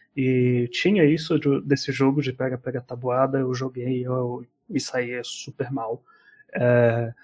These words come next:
minha mãe comprou uma vez um C D em que, tipo, cantavam a tabuada pra você, tipo, memorizar aquilo como se fosse uma musiquinha.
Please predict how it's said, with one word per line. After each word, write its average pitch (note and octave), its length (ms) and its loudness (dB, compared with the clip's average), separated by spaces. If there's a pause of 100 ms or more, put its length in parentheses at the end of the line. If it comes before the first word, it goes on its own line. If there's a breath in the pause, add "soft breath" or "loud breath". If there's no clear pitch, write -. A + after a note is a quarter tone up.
(220 soft breath)
minha C3 220 6
mãe D3 240 8
comprou C#3 400 6
uma C3 100 4
vez C#3 260 4
um C#3 80 4
C - 180 -6
D C3+ 160 4
em D3 60 4
que, D3 140 -4
tipo, D3+ 240 -6
cantavam D#3 840 2
a B2+ 60 -8
tabuada C3 760 0
pra C3 140 -8
você, B2+ 240 -8
tipo, - 240 -4
memorizar C#3 580 4
aquilo C#3 260 -4
como C#3 140 -6
se - 100 -8
fosse D#3 160 -4
uma D3 100 2
musiquinha. C3+ 720 -2